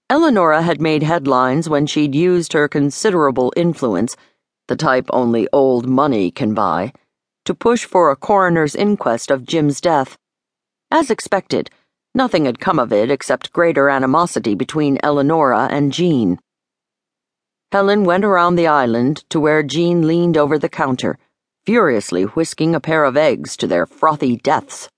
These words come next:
She touched her arm, and Jean let out a cry of pain. Helen took the bowl and whisk from her and set them aside.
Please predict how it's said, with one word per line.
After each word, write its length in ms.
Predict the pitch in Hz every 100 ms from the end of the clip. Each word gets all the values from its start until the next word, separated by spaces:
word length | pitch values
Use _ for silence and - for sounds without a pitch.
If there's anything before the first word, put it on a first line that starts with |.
| _ _ _ _ _ _ _ _ _ _ _ _
She 160 | - 101
touched 360 | - 131 -
her 180 | 147 160
arm, 340 | 131 101 98 - _ _ _ _ _ _
and 180 | 123 117
Jean 320 | - 139 160
let 200 | 143 143
out 160 | 143 160
a 60 |
cry 300 | 175 - 117
of 200 | 123 127
pain. 500 | - 151 135 104 78 - _ _ _ _ _ _ _ _ _ _ _ -
Helen 320 | 127 127 120
took 260 | 139 131 -
the 80 |
bowl 420 | 135 139 131 131 147
and 220 | 127 127
whisk 360 | 127 147 -
from 260 | - 139 127
her 220 | 123 101
and 180 | 110 113
set 220 | - 117
them 120 | 117
aside. 560 | 117 - 113 104 92 -